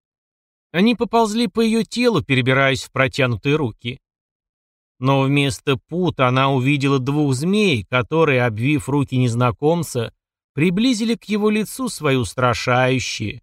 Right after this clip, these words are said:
гадкие морды. Минувши минутную паузу,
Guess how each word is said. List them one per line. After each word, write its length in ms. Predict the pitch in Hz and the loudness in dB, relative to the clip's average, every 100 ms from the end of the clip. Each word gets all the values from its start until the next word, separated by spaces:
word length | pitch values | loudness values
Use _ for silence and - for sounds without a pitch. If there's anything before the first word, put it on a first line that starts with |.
| _ | _
гадкие 720 | 123 127 220 262 _ 214 202 | -4 0 2 0 _ -4 -2
морды. 640 | 165 143 120 113 104 110 - _ _ _ _ _ _ _ _ _ _ _ - | 0 0 0 -2 -6 -12 -14 _ _ _ _ _ _ _ _ _ _ _ -4
Минувши 680 | 131 135 127 104 - 117 - | -2 0 0 -2 -4 -4 -4
минутную 520 | 131 127 117 131 123 | -2 0 -2 -4 -4
паузу, 560 | 95 143 147 123 101 | 0 2 2 -2 -6